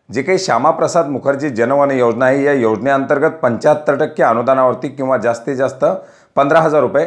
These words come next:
अशा प्रकारच्या अनुदानावरती सौर कुंपण देण्यासाठी मंत्रिमंडळाची मंजुरी मिळाली होती. मित्रांनो, मंजुरी मिळाल्यानंतर याच्या संबंधातील शासन निर्णय निर्गमित झाल्यानंतर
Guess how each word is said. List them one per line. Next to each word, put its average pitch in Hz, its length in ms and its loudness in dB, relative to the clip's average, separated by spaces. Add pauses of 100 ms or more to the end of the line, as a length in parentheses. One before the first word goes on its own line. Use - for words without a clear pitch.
(100)
अशा 117 200 -2
प्रकारच्या 156 440 -2
अनुदानावरती 127 720 0 (360)
सौर 175 240 2
कुंपण 170 380 0
देण्यासाठी 135 440 0
मंत्रिमंडळाची 127 720 2
मंजुरी 123 380 -2
मिळाली 127 340 2
होती. 95 300 -6 (420)
मित्रांनो, 202 320 -2
मंजुरी 143 360 0
मिळाल्यानंतर 151 600 2
याच्या 120 340 0
संबंधातील 139 600 -2
शासन 135 340 2
निर्णय 135 280 0
निर्गमित 120 420 -2
झाल्यानंतर 117 600 0